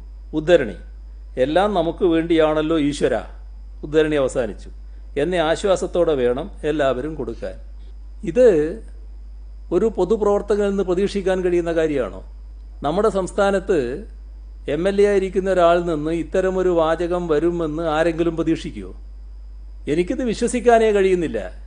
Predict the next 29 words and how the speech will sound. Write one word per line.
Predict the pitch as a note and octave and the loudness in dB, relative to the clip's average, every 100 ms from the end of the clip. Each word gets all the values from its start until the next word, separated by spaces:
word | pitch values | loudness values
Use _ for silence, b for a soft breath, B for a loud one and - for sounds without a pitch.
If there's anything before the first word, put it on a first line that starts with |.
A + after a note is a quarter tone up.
| - | -6
ഈ | E3+ | -6
കെ | D#3 | 2
എം | D#3+ F#3 G3+ | 2 2 2
ഷാജി | F#3+ F#3 F#3 | 2 2 2
എന്ന | F3+ D#3+ D3 F3 | 2 2 2 0
എം | D#3 D#3+ F#3 | 0 0 0
എൽ | F#3 | 2
എ | |
ആയിരിക്കുന്ന | F#3 F3+ D#3 D3+ C#3 E3 | 2 2 0 -2 -2 0
ഒരു | E3+ D#3 | 0 0
വ്യക്തി | D3+ C3 - C3+ G#2 A#2 b b b - | -2 -2 -4 -6 -6 -10 b b b -10
ഇത്തരത്തിലൊരു | C3 A3+ G#3+ G#3+ G#3+ F3+ D3+ F3+ - | -2 4 4 4 2 2 0 -2 -4
പോസ്റ്റ് | A3 F3+ F3 D3+ C3+ F3+ - | 0 0 0 -4 -6 -6 -6
ഇടുമെന്നുള്ളത്. | E3 E3+ F3 C#3 A#2 F2+ - - - - - - - - - - - - | 2 4 4 0 -4 -8 -12 -16 -16 -16 -16 -16 -16 -16 -16 -16 -10 -6
എന്തുകൊണ്ടാണ് | D3+ F3+ F#3 F#3 | 4 6 6 4
അങ്ങനെ | F3+ F#3+ | 2 2
സാധിക്കുന്നത്? | F#3 F3+ F#3 G3 G3+ B3 - - - - | 2 0 0 -4 -6 -12 -14 -16 -16 -10
ഇവിടെ | C3+ F3+ A3+ F3+ | 0 4 4 4
കെ | |
എം | F#3+ G#3+ | 4 2
ഷാജിയുടെ | G#3 A3 G#3+ A3 | 4 4 6 4
പാർട്ടി | G#3+ F#3 F3+ F3+ G#3 G#3+ - | 4 4 2 0 -6 -6 -6
പൂർണ്ണമായിട്ട് | D3 F#3 G3+ G#3 G3+ G3+ | 0 2 4 4 2 0
ഈ | G3 | 2
കാര്യത്തിൽ | G3+ F#3+ F#3+ | 4 4 0
സഹകരിച്ച് | F#3 F#3+ G3 G3+ | 2 2 2 -2
നിൽക്കുകയാണ്. | F#3+ F#3 G3 - - - - - - - | -2 -2 -4 -6 -14 -16 -16 -16 -12 -4
എല്ലാ | C3 F#3 | 4 6
തരത്തിലും | G#3 G3+ F#3+ G3 G3 G3+ | 6 4 4 2 0 -4